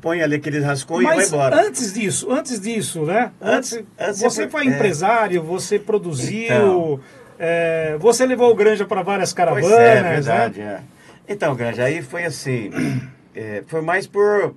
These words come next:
Speaker 1: piedade, porque eu gosto de ouvir, eu só, eu gosto de ouvir música demais.
Speaker 2: Certo.
Speaker 1: Eu entro no meu carro, o rádio já tá ligado.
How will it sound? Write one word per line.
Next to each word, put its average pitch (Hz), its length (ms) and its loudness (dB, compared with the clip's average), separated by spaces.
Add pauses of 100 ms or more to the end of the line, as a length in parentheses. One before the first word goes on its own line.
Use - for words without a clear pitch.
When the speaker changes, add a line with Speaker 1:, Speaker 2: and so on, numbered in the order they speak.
Speaker 1:
piedade, 165 600 4
porque 151 240 -4
eu 180 80 -2
gosto 196 280 -2
de 180 140 -4
ouvir, 160 300 -2
eu 135 80 -2
só, - 180 -12
eu 139 140 -8
gosto 147 260 -6
de 165 80 -2
ouvir 156 160 2
música 170 380 -4
demais. 156 420 -8
Speaker 2:
Certo. 143 300 -4
Speaker 1:
Eu 143 80 0
entro 185 160 -2
no 196 80 -2
meu 170 120 4
carro, 180 300 4
o 190 60 2
rádio 170 240 2
já 185 40 -4
tá 190 120 0
ligado. 135 420 0